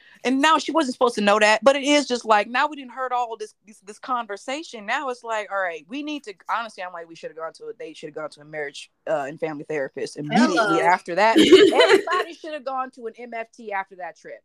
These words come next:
Speaker 1: That's, that's,
Speaker 2: Nobody
Speaker 1: that's the moral
Speaker 2: went
Speaker 1: of the movie.
Speaker 2: to couples therapy.
Speaker 1: Everybody.
Speaker 2: Nobody went.
Speaker 1: And then, too, I was thinking about it. I was driving, so I was like, we were talking about this, and I was like, Tyler Perry,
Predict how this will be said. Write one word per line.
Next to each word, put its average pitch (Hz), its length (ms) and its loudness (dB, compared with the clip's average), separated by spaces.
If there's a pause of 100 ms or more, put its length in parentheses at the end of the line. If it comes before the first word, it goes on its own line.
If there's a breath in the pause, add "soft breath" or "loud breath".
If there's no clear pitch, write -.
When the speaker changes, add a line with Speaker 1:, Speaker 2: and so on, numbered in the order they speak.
(140)
Speaker 1:
That's, 202 200 -12
that's, 208 260 -10
Speaker 2:
Nobody 262 160 0
Speaker 1:
that's 302 200 -2
the 277 60 -6
moral 269 400 -4
Speaker 2:
went 262 140 -6
Speaker 1:
of 254 60 -12
the 175 60 -10
movie. 226 180 -12
Speaker 2:
to - 40 -14
couples 247 380 -10
therapy. 247 840 -10 (320)
Speaker 1:
Everybody. 294 760 0
Speaker 2:
Nobody 190 240 -8
went. - 100 -18 (840 soft breath)
Speaker 1:
And 262 160 -4
then, 302 140 -2
too, 349 180 -2
I 302 60 6
was 277 120 -4
thinking 330 240 -10
about 233 220 0
it. 208 40 -2
I 202 40 0
was 202 120 -10
driving, 226 240 -6
so 214 60 -14
I - 20 -12
was 202 60 -16
like, 202 140 -10
we 208 140 -12
were 226 60 -16
talking - 260 -14
about 214 240 2
this, 202 100 -14
and 214 100 -10
I 202 80 -4
was 196 160 -10
like, 185 360 0
Tyler 359 160 -6 (240)
Perry, 233 560 -6